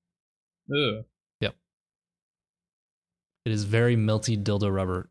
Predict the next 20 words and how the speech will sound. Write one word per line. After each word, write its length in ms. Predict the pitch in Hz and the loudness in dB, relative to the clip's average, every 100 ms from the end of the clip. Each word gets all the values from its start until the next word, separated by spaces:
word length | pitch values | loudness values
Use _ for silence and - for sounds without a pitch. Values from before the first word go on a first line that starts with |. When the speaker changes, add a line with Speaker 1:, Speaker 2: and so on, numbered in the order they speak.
| _ | _
Speaker 2:
You 80 | 104 | -2
don't 140 | 110 | 0
want 160 | 107 104 | 0 0
it 80 | 101 | -2
in 60 | |
your 100 | 95 | -4
car. 280 | 92 87 92 - _ _ _ _ _ - - - - - _ _ _ _ _ _ _ _ _ _ _ _ _ _ _ _ _ _ _ _ _ _ _ _ _ | -6 -8 -10 -16 _ _ _ _ _ -18 -16 -18 -20 -20 _ _ _ _ _ _ _ _ _ _ _ _ _ _ _ _ _ _ _ _ _ _ _ _ _
I 40 | 120 | 0
don't 60 | |
think 140 | 131 139 | 0 2
they 100 | 117 | 0
would 140 | 104 | 0
like 160 | 98 98 | -2 -4
me 100 | 98 | -6
calling 260 | 101 98 | -6 -4
it 140 | 101 110 | -6 -8
that. 220 | 104 110 _ _ _ _ _ _ _ _ _ _ _ _ _ | -10 -10 _ _ _ _ _ _ _ _ _ _ _ _ _
Speaker 1:
<laughs> 20 | 139 82 - 156 - | 4 4 4 4 4
Dildo 540 | 120 107 110 110 107 110 | 0 2 2 4 4 4
rubber. 480 | 110 110 120 - | 2 2 2 0